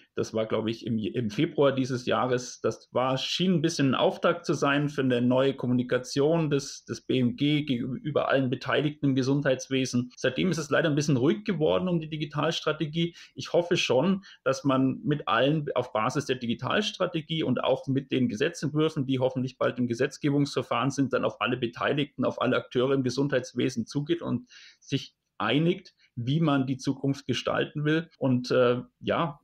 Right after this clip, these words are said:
dann muss Kommunikation natürlich, wer macht was kommunikativ, wer begleitet was, da ein Schlüssel sein.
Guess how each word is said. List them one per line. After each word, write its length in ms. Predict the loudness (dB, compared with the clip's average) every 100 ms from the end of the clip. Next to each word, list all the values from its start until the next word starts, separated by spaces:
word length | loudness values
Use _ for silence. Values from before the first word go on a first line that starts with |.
| _
dann 220 | 0 2
muss 260 | 2 0 -4
Kommunikation 720 | 0 0 0 -2 0 0 2
natürlich, 600 | 0 -2 0 -2 -4 _
wer 240 | -2 2 2
macht 300 | 2 0 -4
was 320 | -4 -4 -4
kommunikativ, 720 | -2 2 2 0 -4 -6 -2
wer 140 | 0 0
begleitet 560 | -2 -4 -2 -2 -4 -4
was, 340 | -4 -4 -16 -20 -20 -2
da 260 | 0 0 -2
ein 200 | -2 -2
Schlüssel 340 | -2 -4 -4
sein. 380 | -6 -6 -6